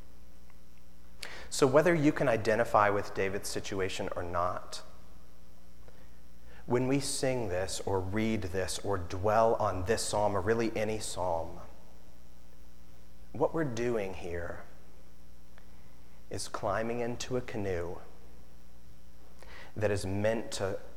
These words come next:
lead us down a river of praise to God.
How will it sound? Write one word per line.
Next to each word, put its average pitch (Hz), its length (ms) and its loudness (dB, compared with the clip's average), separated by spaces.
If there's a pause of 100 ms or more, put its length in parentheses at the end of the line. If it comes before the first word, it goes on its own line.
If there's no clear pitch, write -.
lead 107 400 2
us 110 160 0
down 104 240 0
a 98 40 0
river 95 520 0 (100)
of - 300 -4
praise 98 800 -2
to 110 100 -2
God. 90 560 -2